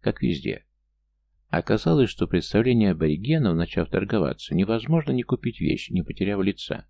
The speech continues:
но ведь потерять лицо перед роботом или женщиной просто невозможно. Торгуют в лавках обычно неженатые сыновья хозяев,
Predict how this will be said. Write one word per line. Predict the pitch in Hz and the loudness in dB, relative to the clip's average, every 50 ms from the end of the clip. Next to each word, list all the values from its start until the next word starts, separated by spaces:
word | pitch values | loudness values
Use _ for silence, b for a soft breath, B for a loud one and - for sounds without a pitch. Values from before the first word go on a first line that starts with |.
| _ _ - | _ _ 2
но | - 101 | 2 4
ведь | 95 - | 4 2
потерять | - - - - 101 98 - - | 0 -4 0 0 0 0 0 -2
лицо | 92 - - 90 90 | -2 0 0 -2 0
перед | - 85 82 78 - | 0 0 -2 -2 -4
роботом | - 104 104 90 80 78 - 76 78 | 2 4 4 4 4 2 0 0 -2
или | - - 78 76 76 | 0 0 0 0 0
женщиной | - - 131 151 - - 156 151 156 - | 2 2 0 0 2 0 0 0 -2 -2
просто | - - 101 101 - - - 104 | 0 0 0 0 0 -2 0 0
невозможно. | 104 98 95 95 80 76 69 60 53 - - 50 - - _ _ _ _ _ _ _ _ _ _ _ _ _ _ _ _ _ _ - | 0 2 0 -2 -2 -2 -4 -4 -6 -6 -10 -14 -14 -16 _ _ _ _ _ _ _ _ _ _ _ _ _ _ _ _ _ _ -6
Торгуют | - 87 90 95 92 107 107 92 | -2 0 2 4 4 4 2 4
в | 92 | 2
лавках | 92 98 120 127 117 - 92 82 - | 0 0 0 -2 -2 -2 -4 -2 0
обычно | 87 85 85 90 - - - | 0 0 0 -2 -2 0 2
неженатые | 90 90 85 - 95 92 107 113 - - 98 92 | 2 2 2 2 2 2 2 2 0 0 0 0
сыновья | - - 98 95 98 101 104 98 | 0 0 0 0 2 0 -2 -2
хозяев, | - - 110 101 90 80 64 55 50 - | -2 -2 -2 -2 0 -2 -2 -2 -4 -6